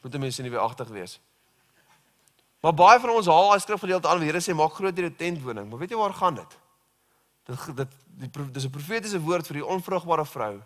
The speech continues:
Die God wat deur die profeet vir haar sê, sy verteenwoordig natuurlik Israel, "Maak so lank jou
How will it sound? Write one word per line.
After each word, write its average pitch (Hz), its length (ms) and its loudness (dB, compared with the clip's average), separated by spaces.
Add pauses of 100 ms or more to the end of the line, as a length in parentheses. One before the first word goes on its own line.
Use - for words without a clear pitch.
(580)
Die 127 80 -14
God 190 240 -2
wat 190 120 -2
deur 170 100 2
die 170 60 -2
profeet 170 440 -6
vir 180 120 -4
haar 139 100 0
sê, 85 280 -10 (380)
sy - 140 -14
verteenwoordig 151 480 -4
natuurlik 147 400 -8
Israel, 104 400 -8 (560)
"Maak 165 600 6
so 220 260 0
lank 127 300 2 (320)
jou 143 100 -6